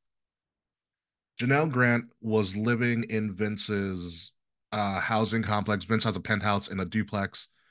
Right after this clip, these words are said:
uh, somewhere in Connecticut, and Janelle was also living in this complex as well. She was a caretaker for her parents for a very, very long time. Both of her parents passed away.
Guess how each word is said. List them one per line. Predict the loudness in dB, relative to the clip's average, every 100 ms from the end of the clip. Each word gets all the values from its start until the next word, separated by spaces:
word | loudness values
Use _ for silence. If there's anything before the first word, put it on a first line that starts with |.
| _ _ -6
uh, | -4
somewhere | -2 0 0 2 0
in |
Connecticut, | -2 0 2 2 0 -2 -2 -14 _ _ _
and | -4 -2 -2
Janelle | 0 2 2
was | 0
also | 0 -2 -2
living | -2 -2 0 -2 -2
in | 0 0 0
this | -2 -4 -4 -8
complex | -4 -2 0 0 -2 -2 -4 -12 -16 -20 _ -4
as | -4 -2
well. | -2 -2 -2
She | -2 0 0
was | 0
a | -2
caretaker | 2 4 4 2 2 -2
for | -4 -4 -4
her | -4
parents | 0 0 0 -4
for | -4
a |
very, | -2 -2 -2
very | -2
long | -2 -4 -2
time. | -2 -2 -4 -8 -18 _
Both | 0 2
of |
her | 2
parents | 4 4 2 0
passed | -2 -2 -4
away. | -8 -10